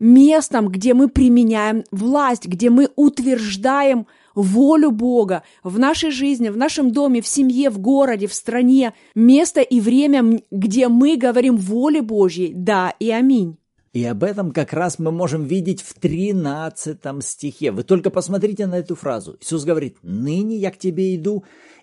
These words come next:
Speaker 2: и это говорю в мире, чтобы они имели в себе радость мою совершенную». Вы посмотрите фразу. «Я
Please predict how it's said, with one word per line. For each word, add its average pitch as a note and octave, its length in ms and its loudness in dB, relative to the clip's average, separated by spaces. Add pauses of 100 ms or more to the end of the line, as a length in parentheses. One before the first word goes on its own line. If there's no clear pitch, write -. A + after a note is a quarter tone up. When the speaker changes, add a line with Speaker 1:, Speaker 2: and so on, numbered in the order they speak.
(120)
Speaker 2:
и C#3+ 280 -6 (160)
это A#3 800 -4 (160)
говорю B2+ 680 -6
в G2 200 -10
мире, G3 680 0 (260)
чтобы - 1040 -6 (240)
они A2+ 600 -8 (100)
имели E2 400 -14
в - 60 -20
себе - 280 -16
радость D3+ 320 -12
мою A#2 180 -10
совершенную». A2+ 580 -10
Вы C3 100 -8
посмотрите F#3 520 -4
фразу. G#2+ 420 -6 (360)
«Я E3 420 -4